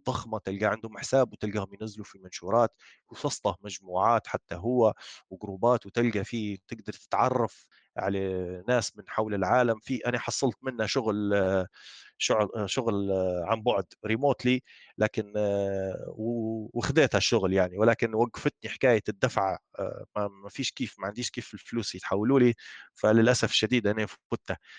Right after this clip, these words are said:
فكان واحد من ال-، من المواقع المفيدة لي حتى على المستوى المهني، إني أنا مثلًا أنا نبي نتخصص، آه، أمن معلومات، نمشي نخش في وسط اللينكدين ندور على ناس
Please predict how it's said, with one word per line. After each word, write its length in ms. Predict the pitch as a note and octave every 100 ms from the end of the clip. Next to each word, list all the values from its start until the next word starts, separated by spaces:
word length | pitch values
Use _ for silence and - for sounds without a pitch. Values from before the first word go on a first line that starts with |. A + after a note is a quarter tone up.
| - _
فكان 1000 | - A2 A2 G#2+ G#2 G2+ G#2 G2 C#3+ C3
واحد 320 | E3 D3 C3+
من 80 | C#3
ال-، 440 | C3 A#2+ A#2+ A#2 A2+
من 120 | A#2 A2
المواقع 540 | A2 C3 C3+ - G#2
المفيدة 540 | G#2+ A2 A2 E3+ A#2+
لي 240 | A2+ D3+ A#2+
حتى 280 | - - A2
على 100 | A2+
المستوى 420 | C#3+ - A2+ A2+
المهني، 380 | D#3 C3+ C3 B2+
إني 200 | B2 C#3 D#3+
أنا 40 | C#3
مثلًا 400 | D#3 C#3+ D3 D3 _ _ _ _
أنا 380 | A#2 C#3+ C#3 C3+
نبي 180 | C3+ C3+
نتخصص، 640 | C3+ - - A#2+ - -
آه، 920 | B2 A#2 A2+ A2 G#2 G2+ - - - - _ _ - F2 - - C#3+
أمن 160 | B2+
معلومات، 560 | A2+ A2+ A#2+ A#2 G2 - _ _ _ D3
نمشي 220 | D#3 -
نخش 340 | - F3 -
في 100 | -
وسط 200 | C#3+ -
اللينكدين 600 | A2+ A#2+ A#2 G#2 A2+ D3+ D#3+ A#2
ندور 320 | A#2+ D#3 B2+
على 220 | G#2 A2+ A#2
ناس 520 | D#3 C#3 D3+ -